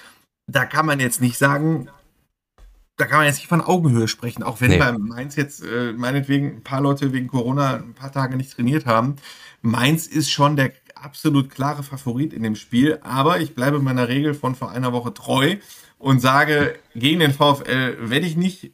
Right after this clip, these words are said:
Speaker 1: äh, und deswegen sage ich, äh, das gibt ein viel umjubelt, von dreizehntausend Zuschauern umjubeltes <laughs> zwei zu eins für den VfL Bochum.
Speaker 2: Es, es würde mich für den VfL freuen, ich tippe allerdings ein eins zu eins.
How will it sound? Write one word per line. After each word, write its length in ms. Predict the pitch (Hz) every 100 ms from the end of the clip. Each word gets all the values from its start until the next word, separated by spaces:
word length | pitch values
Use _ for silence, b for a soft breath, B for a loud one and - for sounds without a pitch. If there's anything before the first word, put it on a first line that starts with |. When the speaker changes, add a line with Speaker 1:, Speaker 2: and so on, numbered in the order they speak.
| -
Speaker 1:
äh, 300 | 127 127 123
und 420 | - 120 120 117
deswegen 400 | 110 117 117 113
sage 320 | 107 110 110
ich, 160 | 107 -
äh, 160 | -
das 200 | 107 110
gibt 280 | - 117 -
ein 300 | 110 107 107 B B B -
viel 320 | - - 214 160
umjubelt, 520 | 156 135 185 170 -
von 220 | - 131
dreizehntausend 800 | 131 180 202 185 156 156 165 156
Zuschauern 540 | 139 151 147 139 143 120
umjubeltes 680 | 120 131 139 127 123 - -
<laughs> 0 |
zwei 340 | - 113 139
zu 220 | 139 117
eins 260 | 104 104 101
für 120 | 104
den 140 | 104
VfL 360 | 101 104 107 107
Bochum. 320 | 104 117 - - _ _ _ _ _ _ B B B B B B B B - - - -
Speaker 2:
Es, 160 | 110
es 180 | 131 101
würde 180 | 123 123
mich 120 | 107
für 80 | 107
den 160 | 107
VfL 340 | 95 101 101 95
freuen, 340 | - 92 107
ich 160 | - -
tippe 340 | 104 101 -
allerdings 420 | 92 90 87 87
ein 200 | 85 87 -
eins 420 | 85 82 - -
zu 200 | - 62
eins. 460 | 73 71 - -